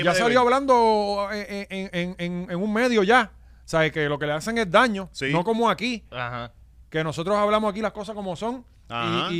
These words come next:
Speaker 2: y, y, y, y aquí
Speaker 3: Y no importa
Speaker 1: No, y
Speaker 3: quién
Speaker 1: noso-
Speaker 3: sea, somehow sales mejor, no importa qué.
Speaker 1: No, es que nosotros nos dijimos, "Mira, Benji, vamos a buscar lo que se sienta cómodo".
Speaker 2: Claro.
Speaker 1: Y estábamos, va, que es una silla bien cabrona, para que el pana venga aquí, esté bien duro.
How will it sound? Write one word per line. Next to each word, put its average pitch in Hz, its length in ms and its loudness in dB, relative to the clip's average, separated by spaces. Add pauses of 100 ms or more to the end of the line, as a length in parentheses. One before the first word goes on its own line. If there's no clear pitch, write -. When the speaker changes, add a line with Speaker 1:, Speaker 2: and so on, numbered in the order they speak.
Speaker 2:
y, 165 140 -4
y, 160 140 -8
y, 156 600 -6
y 151 40 -6
aquí 165 360 -8 (240)
Speaker 3:
Y 139 120 -14
no 151 60 -10
importa 165 280 -4
Speaker 1:
No, 240 80 4
y 233 40 0
Speaker 3:
quién 226 100 2
Speaker 1:
noso- 190 140 -2
Speaker 3:
sea, 220 180 4
somehow 202 400 0
sales 185 300 0
mejor, 175 340 -4
no 147 120 -10
importa 151 440 -8
qué. 101 160 -14 (280)
Speaker 1:
No, 117 180 -10
es 135 40 -8
que 190 80 -4
nosotros 165 280 -6
nos 156 120 -10
dijimos, 160 160 -4
"Mira, 160 180 -2
Benji, 143 380 -4
vamos 120 280 -4
a 135 40 -2
buscar 147 240 -6
lo 180 80 -6
que - 60 -8
se - 100 -12
sienta 127 300 -10
cómodo". 123 520 -12 (120)
Speaker 2:
Claro. 127 340 -4
Speaker 1:
Y 120 80 -8
estábamos, 120 460 -6
va, 160 180 -2
que 127 100 -8
es 117 80 -12
una 117 180 -8
silla 135 320 -4
bien 131 180 -10
cabrona, 135 720 -6
para 117 120 -4
que 113 40 -8
el 110 80 -8
pana 135 280 -8
venga 156 260 -6
aquí, 143 140 -6
esté 151 200 -8
bien 165 240 -10
duro. 135 400 -6